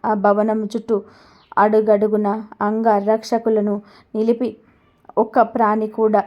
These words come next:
లోపలికి పోకుండా హెచ్చరికలతో భటులకు ఆజ్ఞాపించెను. కుమారుని దేహ ఆరోగ్య స్థితిని తెలుసుకున్నటకు వైద్యులను ఏర్పాటు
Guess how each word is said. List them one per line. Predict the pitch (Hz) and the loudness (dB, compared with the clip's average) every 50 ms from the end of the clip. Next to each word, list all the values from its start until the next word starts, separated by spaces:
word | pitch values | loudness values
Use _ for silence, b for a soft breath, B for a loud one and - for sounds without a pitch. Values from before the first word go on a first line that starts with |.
| - 202 | 0 0
లోపలికి | 220 214 208 214 233 214 214 214 - 240 | 0 0 2 2 2 2 0 0 -4 -6
పోకుండా | 214 - 226 214 208 214 - 220 214 214 214 214 233 226 - - | -4 -2 0 0 0 0 -2 -2 0 0 0 0 0 -2 -4 -4
హెచ్చరికలతో | 220 214 214 - - 233 214 208 214 214 220 214 208 202 - 214 180 - b b b b b b b b b _ _ - | -4 -4 -4 -2 0 0 2 0 0 0 2 2 2 2 0 -2 -4 -4 b b b b b b b b b _ _ -4
భటులకు | 202 214 220 220 254 233 233 202 196 - 185 185 - - 196 | 0 0 2 2 2 2 2 2 0 0 -4 -6 -4 -2 -2
ఆజ్ఞాపించెను. | 208 214 202 196 220 208 202 220 220 202 202 226 208 208 208 - _ _ _ _ _ _ _ _ _ _ _ _ - | -2 -2 -2 -4 -4 -4 -4 -4 -6 -6 -4 -4 -6 -6 -6 -10 _ _ _ _ _ _ _ _ _ _ _ _ -4
కుమారుని | - 240 233 233 233 233 226 226 226 220 214 | -2 2 2 4 4 4 2 2 0 0 -2
దేహ | 196 202 208 214 233 214 247 247 - - - | 0 0 0 0 0 0 -2 -2 -2 0 0
ఆరోగ్య | 214 208 208 220 226 214 202 220 220 | -2 0 2 0 0 0 0 -2 -2
స్థితిని | 220 - - 220 214 240 220 220 | -2 -4 -8 -8 -6 -4 -4 -4
తెలుసుకున్నటకు | 214 214 214 208 208 202 240 220 - 214 208 208 208 202 208 208 208 220 208 202 | -2 0 -2 -2 -2 -4 -6 -6 -4 -4 -2 -4 -2 -2 -2 -2 -2 -2 -2 0
వైద్యులను | 214 214 196 202 196 208 214 214 214 214 | 0 2 2 2 2 2 2 0 0 0
ఏర్పాటు | 202 196 196 196 208 - 214 202 202 208 | 0 -2 -2 -4 -4 -2 -2 -2 -2 -2